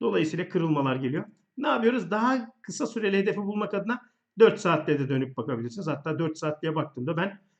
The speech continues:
H R iki K gördüm. H R iki K'yı gören varsa söyleyebilir. Dolayısıyla altta da, e, fikrini beyan edebilir. Gayet güzel.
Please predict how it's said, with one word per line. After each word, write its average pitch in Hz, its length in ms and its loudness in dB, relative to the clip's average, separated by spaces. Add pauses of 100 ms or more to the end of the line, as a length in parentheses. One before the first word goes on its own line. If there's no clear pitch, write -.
(120)
H 208 300 2
R 208 180 4
iki 233 220 -4
K 196 220 6
gördüm. 139 400 6
H 160 160 2
R 175 100 0
iki 170 220 -6
K'yı 190 260 -4
gören 175 380 -2 (340)
varsa 185 340 -2
söyleyebilir. 151 600 0 (500)
Dolayısıyla 156 800 0 (920)
altta 120 320 -4
da, 147 360 -4
e, 127 120 -16
fikrini 139 440 -6
beyan 120 260 0
edebilir. 110 360 -4
Gayet 151 320 0
güzel. 123 280 -6